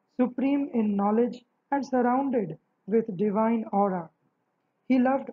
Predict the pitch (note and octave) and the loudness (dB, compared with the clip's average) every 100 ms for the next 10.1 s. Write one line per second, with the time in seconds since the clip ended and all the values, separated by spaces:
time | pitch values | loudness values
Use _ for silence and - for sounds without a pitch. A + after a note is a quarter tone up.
0 | - B3+ C#4+ B3 G#3+ A#3+ A#3+ A#3 A#3+ A#3+ | -4 0 2 2 2 2 0 -2 -2 -2
1 | A3+ G#3 E3+ E3+ - _ _ _ _ - | -2 -2 -4 -8 -12 _ _ _ _ 0
2 | A3+ G#3 G3+ - A#3+ A#3+ A#3 G3+ F3+ - | 2 2 -2 -4 -2 -2 -2 -6 -8 -12
3 | - _ _ _ _ - C4 D4 C#4+ B3+ | -20 _ _ _ _ 0 2 2 0 -2
4 | A3 - A#3 A#3 G3+ - _ _ B3+ C4+ | -2 -2 0 0 -4 -10 _ _ -2 0
5 | B3+ B3 A3 A#3+ A#3+ A3+ G#3+ A3 G#3+ G3 | -2 -4 -4 -2 -2 -2 0 0 0 0
6 | D#3+ - _ _ _ A3+ G#3+ A#3+ - _ | -4 -14 _ _ _ -2 0 -2 -6 _
7 | A#3 B3 C4 A#3+ - A3+ A#3 G#3+ F#3+ E3 | -2 0 0 -2 0 2 2 0 -4 -4
8 | E3 - _ _ _ _ _ _ _ _ | -6 -10 _ _ _ _ _ _ _ _
9 | G#3+ C4 A#3 B3 G3+ A3+ A3+ A#3 A3 E3 | 2 4 2 -2 -2 -2 0 0 -2 -6
10 | - | -12